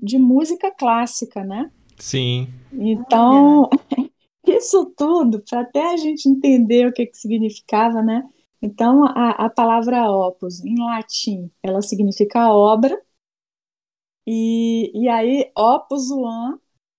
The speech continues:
Speaker 1: e aí eles tinham uma paixão pela música clássica, então eles botaram Opus One. O Opus One é o que localiza a peça da ópera,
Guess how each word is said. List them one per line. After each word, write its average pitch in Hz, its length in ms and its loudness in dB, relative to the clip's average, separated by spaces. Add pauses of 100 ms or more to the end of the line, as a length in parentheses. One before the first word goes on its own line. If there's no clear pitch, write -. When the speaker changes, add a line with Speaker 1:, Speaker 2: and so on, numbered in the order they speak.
(200)
Speaker 1:
e 220 120 -4
aí 233 140 -2
eles 269 280 -4
tinham 262 200 -2
uma 285 160 0
paixão 262 480 -6
pela 269 200 -4
música 262 420 -4
clássica, 208 560 -4
então 233 240 -2
eles 269 180 0
botaram 262 460 0
Opus 254 400 -2
One. 220 240 -4
O 220 120 0
Opus - 260 -10
One 247 140 -6
é 269 60 -4
o 277 60 -8
que 302 100 -8
localiza 311 840 0
a 330 40 -8
peça 285 460 -2
da 339 160 -4
ópera, 220 600 0